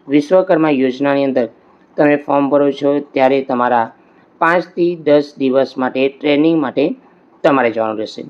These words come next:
તો ટ્રેનિંગની અંદર તમે જાઓ છો દસ દિવસ, તો દરરોજના પાંચસો રૂપિયા સરકાર તમને ચૂકવશે. તો મિત્રો, દરરોજનું જે સ્ટાઇપેન્ડ સરકાર જે ટ્રેનિંગ અંતર્ગત ચૂકવશે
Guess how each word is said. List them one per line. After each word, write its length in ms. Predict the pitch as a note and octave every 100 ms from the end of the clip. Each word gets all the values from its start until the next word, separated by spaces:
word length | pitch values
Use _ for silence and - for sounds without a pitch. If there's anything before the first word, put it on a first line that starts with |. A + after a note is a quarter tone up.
| - _ _ _ -
તો 220 | G3 G3+
ટ્રેનિંગની 540 | G3+ E3+ E3 F#3 F#3+
અંદર 260 | F#3+ F#3 F3+
તમે 220 | E3+ E3+
જાઓ 220 | E3 E3+
છો 300 | E3 - C3+ - _ _ -
દસ 260 | D3+ D#3 -
દિવસ, 380 | B2+ C3 B2+ - _ _
તો 100 | E3+
દરરોજના 540 | E3 E3+ G3 G3+ G3 F#3+
પાંચસો 480 | F#3+ C#3 C#3 C#3 E3
રૂપિયા 380 | D3+ D3+ D3
સરકાર 640 | C#3 - C3 B2+ C#3+ C3 A2 _ _ _ -
તમને 280 | C#3 C3+
ચૂકવશે. 520 | C3 B2+ A#2 A2 - A#2 - _ -
તો 60 |
મિત્રો, 240 | G#3 G#3+ A3+
દરરોજનું 520 | F#3+ F#3 F3+ G3 F#3+
જે 180 | F#3 F#3
સ્ટાઇપેન્ડ 520 | F3+ C#3+ C3+ E3+ E3
સરકાર 480 | D#3 C3 B2+ D3 D3+
જે 240 | C#3+ C#3+
ટ્રેનિંગ 480 | C#3 C3+ B2 C3+ C#3+
અંતર્ગત 320 | C#3 C3+ C#3
ચૂકવશે 580 | C#3 C#3+ F3 F3 D3+